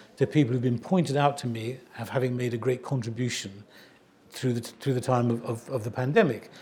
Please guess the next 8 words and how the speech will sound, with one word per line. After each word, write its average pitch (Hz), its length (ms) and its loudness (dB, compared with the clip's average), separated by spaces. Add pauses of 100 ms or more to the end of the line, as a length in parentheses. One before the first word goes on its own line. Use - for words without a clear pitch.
(120)
And 139 100 4
I, 131 200 0
and 135 200 2
one 139 220 8
story, 120 480 2 (960)
a 110 60 -6
shopkeeper, 175 720 4 (340)
um, 120 340 0